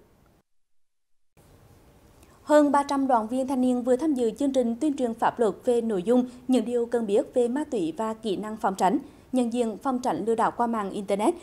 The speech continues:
và kiến thức cho học sinh, sinh viên do Đoàn Thanh niên Viện Kiểm sát Nhân dân tỉnh tổ chức vào chiều nay, chín tháng mười một.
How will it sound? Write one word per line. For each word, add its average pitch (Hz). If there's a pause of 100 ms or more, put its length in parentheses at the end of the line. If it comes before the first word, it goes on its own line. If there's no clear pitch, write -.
(180)
và 254
kiến 185
thức -
cho 247
học 208
sinh, 220
sinh 220
viên 220 (280)
do 226
Đoàn 220
Thanh 285
niên 277
Viện 214
Kiểm 185
sát -
Nhân 233
dân 226
tỉnh 208
tổ 185
chức 339
vào 233
chiều 220
nay, 240 (100)
chín 208
tháng 226
mười 214
một. 208